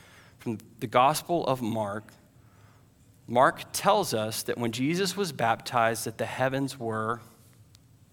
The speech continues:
opened. Actually, it's a lot more violent than that. He uses the verb schismato, <laughs> like torn apart. The heavens are torn apart. The voice comes down.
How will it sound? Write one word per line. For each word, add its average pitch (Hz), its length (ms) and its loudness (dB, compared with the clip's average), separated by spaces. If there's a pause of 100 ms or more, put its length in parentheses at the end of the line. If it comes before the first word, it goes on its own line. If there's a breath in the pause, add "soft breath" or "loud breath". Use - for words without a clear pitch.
(680)
opened. 107 460 -10 (800 soft breath)
Actually, 147 300 4
it's - 80 0
a 147 40 6
lot 131 140 8
more 117 160 2
violent 110 500 2
than 101 120 -10
that. 95 180 -10
He 107 80 -10
uses 107 440 -8 (180)
the 117 100 -2
verb 101 300 -8
schismato, 110 800 0 (600 loud breath)
<laughs> - 420 -20
like - 320 -10 (600)
torn 131 340 0
apart. - 480 -6 (1200 soft breath)
The 113 80 -4
heavens 165 400 4
are 156 60 -2
torn 139 300 -2
apart. 110 420 2
The 110 80 -4
voice 117 440 -4
comes 139 460 -4
down. 107 400 -8